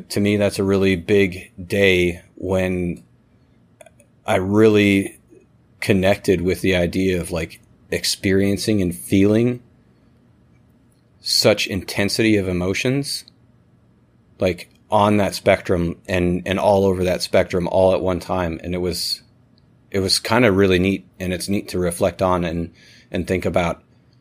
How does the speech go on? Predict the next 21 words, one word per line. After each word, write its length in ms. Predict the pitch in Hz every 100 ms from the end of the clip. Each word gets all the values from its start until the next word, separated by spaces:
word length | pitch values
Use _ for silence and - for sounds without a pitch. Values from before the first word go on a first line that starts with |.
| _ _ _ _ -
how 180 | 95
that 200 | 87 92
is 120 | 87 -
possible. 560 | 92 87 - 85 80 - _ _ _ _ _ _ _ - -
And 400 | 98 95 92 87 - _ _ _ _ _ _ _
I 80 | 120
think 240 | - 117
it's 160 | 107 -
important 480 | 92 - 110 - 92
to 80 | -
understand 680 | 95 92 - 107 98 90
too 300 | - 113 104
that, 280 | 92 90 90 _ - _ _ _ _ -
uh, 200 | 98 87 - _ _ _ _ _ _ _ _ _ _ _ _ _ _ _ -
a 20 |
kid 440 | - - 131 113
is 300 | - 98 92
going 340 | - 104 98 95
to 380 | - 98 92 90
experience 720 | - - - 98 95 92 -
the 440 | - 95 90 87